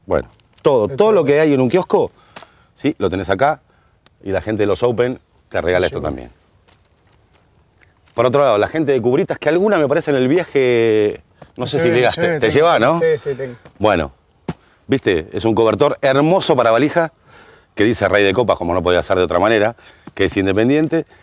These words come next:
Speaker 1: así que te vas a llevar de la gente de Cubritas un cobertor, ya sabes porque ya las tenés, son lavables, son prácticas, ya sabés que cuando pasa la cinta decís, "Esa es la mía".
Speaker 2: Las usamos, las usamos.
Speaker 1: La marcás rápido.
Speaker 2: Sí.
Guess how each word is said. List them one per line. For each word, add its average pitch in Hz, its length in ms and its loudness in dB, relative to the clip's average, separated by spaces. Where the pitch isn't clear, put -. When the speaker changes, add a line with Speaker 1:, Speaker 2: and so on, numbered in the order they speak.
Speaker 1:
así 95 240 -2
que 110 220 0
te 101 220 -2
vas 110 140 2
a 107 60 0
llevar 110 400 0
de 92 100 2
la 98 60 2
gente 107 220 0
de 98 60 0
Cubritas 98 440 -2
un 104 140 0
cobertor, 117 360 0
ya 131 140 -4
sabes 127 440 -2
porque 82 140 -2
ya 95 80 0
las 92 100 0
tenés, 127 300 0
son 90 300 -4
lavables, 85 560 2
son 95 180 -4
prácticas, 85 680 0
ya 110 80 -14
sabés 101 220 -2
que 92 40 -2
cuando 87 240 0
pasa 95 260 -2
la 85 100 0
cinta 90 220 -4
decís, - 200 -8
"Esa 107 220 -2
es 92 60 0
la 95 100 2
mía". 117 320 0
Speaker 2:
Las 139 140 -14
usamos, 147 360 -6
las 131 140 -10
usamos. 135 400 -10
Speaker 1:
La 95 100 0
marcás 92 300 2
rápido. 78 380 0
Speaker 2:
Sí. 127 200 -8